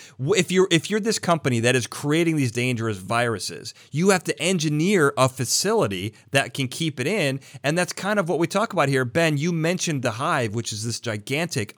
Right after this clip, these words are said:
underground structure where people live and work. They don't even get to leave. This is about two hundred and f-, uh, two hundred, fi-, two thousand five hundred, let me get that right, two thousand five hundred feet underneath Raccoon City. Uh, w-, d-, the, y-, you know, y-,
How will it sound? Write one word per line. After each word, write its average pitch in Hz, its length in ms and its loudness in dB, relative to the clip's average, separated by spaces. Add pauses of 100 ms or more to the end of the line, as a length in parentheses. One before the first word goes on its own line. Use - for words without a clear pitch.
underground 123 640 0
structure 104 640 -6 (220)
where 131 180 0
people 147 400 0
live 156 300 0
and 123 200 -2
work. 135 260 0
They 160 100 -4
don't 294 100 -6
even 185 160 -4
get 110 180 -2
to 98 100 -12
leave. 107 800 -4
This 202 180 2
is 262 80 -2
about 175 260 -2
two - 160 -4
hundred 208 260 -2
and 131 120 -4
f-, - 340 -18
uh, 139 100 0
two 202 140 -4
hundred, 214 260 -2
fi-, 156 300 -4 (200)
two 226 180 -4
thousand 151 400 2
five 156 260 0
hundred, 131 140 0
let 110 100 -4
me 156 60 -6
get 285 100 -10
that 143 140 0
right, 131 160 2
two 180 100 -6
thousand 175 220 0
five 143 240 0
hundred 123 240 -4
feet - 280 -6
underneath 151 840 -4
Raccoon 143 500 0
City. 123 480 -2 (400)
Uh, 160 220 0
w-, 185 220 -8 (180)
d-, 185 120 -6 (120)
the, 190 380 -4 (480)
y-, 196 160 -2
you 208 100 0
know, 208 80 2
y-, 202 160 -2